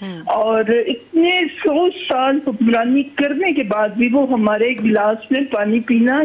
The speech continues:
Speaker 2: या अपने गिलास में हमें पिलाना वो पसंद नहीं करते थे।
Speaker 1: हम्म।
Speaker 2: तो इसका मतलब है कि हम तो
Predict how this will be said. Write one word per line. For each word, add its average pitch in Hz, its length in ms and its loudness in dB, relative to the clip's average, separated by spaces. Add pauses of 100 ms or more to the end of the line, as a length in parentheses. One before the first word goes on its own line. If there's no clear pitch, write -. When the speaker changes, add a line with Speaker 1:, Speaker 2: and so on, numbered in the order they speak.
Speaker 2:
या 254 80 0
अपने - 440 -2
गिलास 214 420 -2
में 233 80 2
हमें 208 280 0
पिलाना 214 500 0 (240)
वो - 140 -4
पसंद 240 460 0
नहीं - 120 2
करते - 400 -4
थे। 196 360 -2
Speaker 1:
हम्म। 180 240 -8
Speaker 2:
तो 277 80 0
इसका 285 280 -2
मतलब 339 380 -2
है 403 80 0
कि 370 140 -4
हम 294 260 2
तो 349 440 -2